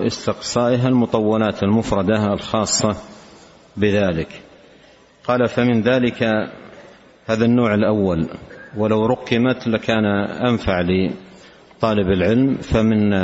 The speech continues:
ذلك، أي هذا النوع الأول من أنواع الأدلة على علو الله، أسماء الحسنى الدالة على العلو. فمن أدلة العلو أسماء الله الحسنى الدالة على العلو،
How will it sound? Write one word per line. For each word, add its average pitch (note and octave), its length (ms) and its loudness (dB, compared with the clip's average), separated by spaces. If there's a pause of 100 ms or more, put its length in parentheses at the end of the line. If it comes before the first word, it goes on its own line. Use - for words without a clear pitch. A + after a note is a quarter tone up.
(200)
ذلك، A#2 600 0
أي G2 120 2
هذا G#2 240 0
النوع G#2 320 2
الأول G#2 380 2
من G2 180 0
أنواع G2+ 340 0
الأدلة G2 480 0
على F#2+ 240 0
علو G#2 420 0
الله، A#2 440 -2
أسماء A#2+ 460 0
الحسنى C3 460 0
الدالة A#2+ 540 0
على G2 280 0
العلو. E2+ 380 -2 (960)
فمن A2 400 0
أدلة A2 800 2
العلو A2 520 2 (880)
أسماء B2 460 0
الله G#2+ 520 0 (120)
الحسنى B2 760 0
الدالة A2 500 0
على A2 580 0
العلو، F#2+ 420 0